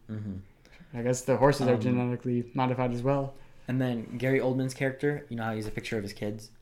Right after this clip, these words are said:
Speaker 2: I hate gor-, I hate his character.
Speaker 1: You know how he's a
Speaker 2: You're
Speaker 1: picture of
Speaker 2: supposed
Speaker 1: his
Speaker 2: to.
Speaker 1: kids, though?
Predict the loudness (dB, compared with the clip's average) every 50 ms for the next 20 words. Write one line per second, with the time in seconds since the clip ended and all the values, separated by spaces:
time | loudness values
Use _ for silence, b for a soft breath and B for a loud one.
0 | -14 -8 -8 -8 -8 -6 -6 -6 -6 -6 -6 -6 -4 -4 -6 -6 -8 -8 -6 -6
1 | -6 -6 -6 -8 -8 -8 -8 -12 -20 -20 _ _ _ _ -20 _ _ -4 -2 0
2 | 0 0 0 2 2 2 2 2 0 0 0 0 -2 -2 -2 -2 -2 -4 -2 -2
3 | -4 -4 -4 -4